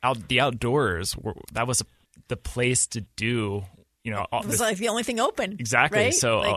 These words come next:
Speaker 1: there, there's a lot less, um, well, people are getting screen time fatigue because of all of the,
Speaker 2: <laughs> 'Cause
Speaker 1: all of the
Speaker 2: everything's
Speaker 1: Zoom
Speaker 2: online.
Speaker 1: calls.
Speaker 2: <laughs> Yeah.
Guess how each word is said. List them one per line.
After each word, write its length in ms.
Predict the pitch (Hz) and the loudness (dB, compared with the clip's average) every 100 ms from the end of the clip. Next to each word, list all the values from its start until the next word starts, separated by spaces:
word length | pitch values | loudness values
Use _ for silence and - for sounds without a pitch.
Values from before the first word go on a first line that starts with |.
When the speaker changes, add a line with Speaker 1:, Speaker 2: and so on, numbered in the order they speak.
| - | 0
Speaker 1:
there, 200 | 120 117 - 87 90 _ - | -2 -2 -6 -16 -20 _ -10
there's 360 | 101 104 98 - - | -2 -2 -2 -4 -4
a 100 | 110 | -2
lot 300 | 110 113 107 | 2 2 2
less, 480 | 117 113 - - - | 2 2 2 0 -2
um, 500 | 107 98 98 104 104 - - - | -6 -4 -6 -6 -8 -12 -12 -6
well, 80 | |
people 220 | 117 151 123 | -2 0 2
are 40 | |
getting 200 | 104 110 | 0 0
screen 340 | - - 127 131 | -2 0 0 2
time 300 | 117 98 98 | 0 -2 -6
fatigue 600 | - - 139 131 87 - - | -6 -4 -2 -2 -4 -12 -12
because 240 | 107 113 | -8 -6
of 80 | 107 - | -6 -4
all 160 | 107 92 | -2 -4
of 140 | 92 | -4
the, 160 | 87 85 _ | -6 -8 _
Speaker 2:
<laughs> 120 | - | -6
'Cause 180 | 262 214 | -4 0
Speaker 1:
all 40 | |
of 60 | 285 | 0
the 140 | 285 143 120 | 2 2 2
Speaker 2:
everything's 200 | - - | 0 0
Speaker 1:
Zoom 100 | 123 | 2
Speaker 2:
online. 120 | 131 156 | 0 0
Speaker 1:
calls. 420 | 101 - 107 - | -2 -2 -6 -10
Speaker 2:
<laughs> 60 | - | -12
Yeah. 280 | 311 - | -14 -12